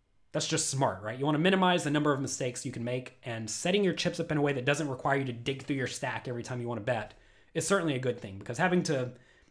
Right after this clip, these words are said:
dig through your chips, find exactly which chip you wanna bet, that's just tedious and impractical. So be smart, make life easy on yourself, and don't make pointless mistakes. So that's gonna be it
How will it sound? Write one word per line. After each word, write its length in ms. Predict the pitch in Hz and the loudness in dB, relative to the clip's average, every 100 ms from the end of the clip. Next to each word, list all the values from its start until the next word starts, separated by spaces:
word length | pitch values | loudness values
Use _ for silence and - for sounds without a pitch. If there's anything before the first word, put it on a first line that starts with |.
| _ 135 | _ -2
dig 180 | 180 165 | -2 2
through 140 | 180 | 4
your 100 | 160 | 4
chips, 300 | 156 160 160 | 4 0 0
find 600 | - 139 147 160 156 143 139 | -2 0 2 2 0 -4 -8
exactly 540 | 127 127 135 143 147 | -6 -2 0 0 -2
which 280 | 135 131 - | -2 -4 -4
chip 240 | - 135 | -6 -4
you 80 | 156 | -2
wanna 140 | 135 | 0
bet, 300 | 131 131 131 | 0 0 0
that's 200 | 135 123 | -2 -6
just 220 | 123 - - | -4 -6 -4
tedious 380 | 175 151 143 | 0 0 0
and 280 | - 131 120 | -4 -6 -6
impractical. 540 | 113 110 101 95 - - | -8 -10 -10 -14 -16 -16
So 260 | - 113 104 - | -10 -8 -8 0
be 100 | 254 | 2
smart, 380 | - 175 170 156 | 4 6 4 4
make 160 | 180 185 | 0 2
life 180 | 180 | 2
easy 180 | 151 151 | 2 4
on 120 | 143 | 2
yourself, 400 | 139 139 135 131 - - - - _ - | 0 0 0 0 -4 -20 -20 -20 _ -2
and 100 | 170 | 2
don't 160 | 220 190 | 4 4
make 300 | 170 - - _ _ _ - | 2 0 -8 _ _ _ -4
pointless 400 | 190 160 135 - | 0 2 0 -6
mistakes. 520 | 107 104 90 - - - _ _ _ _ _ - | -8 -10 -12 -10 -10 -14 _ _ _ _ _ -20
So 640 | - _ - - - - 294 | -20 _ -20 -20 -20 4 6
that's 80 | 294 | 6
gonna 80 | |
be 80 | 254 | 4
it 240 | 233 - | 2 -2